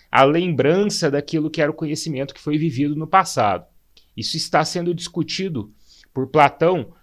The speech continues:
no diálogo Menon. Descartes não fala exatamente com esses termos, mas ele pega, resgata um pouquinho dessa teoria para fundamentar o conhecimento no que ele chamou de racionalidade,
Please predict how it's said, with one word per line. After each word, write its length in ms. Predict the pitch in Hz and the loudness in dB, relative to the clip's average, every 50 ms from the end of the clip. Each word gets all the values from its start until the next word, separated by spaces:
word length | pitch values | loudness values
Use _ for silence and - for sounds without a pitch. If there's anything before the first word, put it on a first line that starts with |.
| _ _ - | _ _ -8
no 160 | 120 131 135 | -6 -6 -4
diálogo 760 | 120 127 139 135 131 135 147 165 180 180 180 185 202 202 - _ _ _ | 0 2 4 6 6 6 6 6 4 0 0 -4 -6 -8 -10 _ _ _
Menon. 760 | - 117 123 139 143 151 160 170 165 151 135 113 104 90 87 85 - _ _ _ _ _ | -10 -6 -4 -4 -2 0 0 0 0 0 0 -2 -4 -6 -8 -12 -18 _ _ _ _ _
Descartes 460 | - 196 196 - 240 240 247 233 233 | 0 0 2 4 6 6 6 6 2
não 180 | 196 214 226 220 | -2 -2 -2 -2
fala 460 | - - - - 190 196 202 185 165 | -4 -2 2 4 6 6 6 6 4
exatamente 560 | 151 123 143 135 - 131 117 117 113 107 - | 2 0 -2 -4 -4 -4 -4 -4 -6 -8 -8
com 80 | - 113 | -10 -10
esses 260 | 110 - - 117 - | -8 -8 -8 -10 -6
termos, 380 | - 143 147 156 175 190 175 151 | -2 -2 -2 0 0 -2 -2 -2
mas 220 | 165 170 175 165 | 0 0 2 2
ele 160 | 185 190 220 | 2 0 0
pega, 520 | 208 - - - - 185 190 175 143 120 123 | -4 -8 -4 0 2 4 6 6 6 4 2
resgata 560 | 127 160 180 165 143 135 156 165 196 196 - | 2 2 2 2 2 2 0 0 0 -2 -6
um 60 | 180 | -6
pouquinho 400 | 165 170 147 - - 147 131 123 | -4 -6 -6 -6 -6 -8 -6 -6
dessa 220 | 117 113 - 123 113 | -6 -6 -8 -10 -6
teoria 560 | - 127 117 110 110 135 190 202 143 - - - - - - _ _ | -4 -4 -2 -2 -4 -2 0 0 0 0 -4 -10 -20 -20 -20 _ _
para 180 | - 143 151 156 | 2 2 2 2
fundamentar 640 | - - 180 170 170 160 175 175 170 170 170 165 180 | 0 -4 -2 0 0 0 0 -2 -2 0 0 0 0
o 60 | 175 | 0
conhecimento 640 | - 185 170 175 170 - 170 160 151 156 160 170 170 | -2 -4 -4 -4 -6 -6 -6 -6 -6 -8 -8 -8 -8
no 80 | 170 | -6
que 80 | 175 175 | -4 -4
ele 100 | 165 165 | -4 -4
chamou 260 | - - 165 165 170 | -6 -6 -4 -4 -4
de 80 | 160 147 | -4 -4
racionalidade, 1120 | 127 165 165 165 - 180 165 165 165 180 196 165 131 127 139 160 175 165 131 - - | -4 -4 -4 -4 -4 -4 -4 -4 -4 -4 -2 0 4 6 8 8 8 6 4 0 -6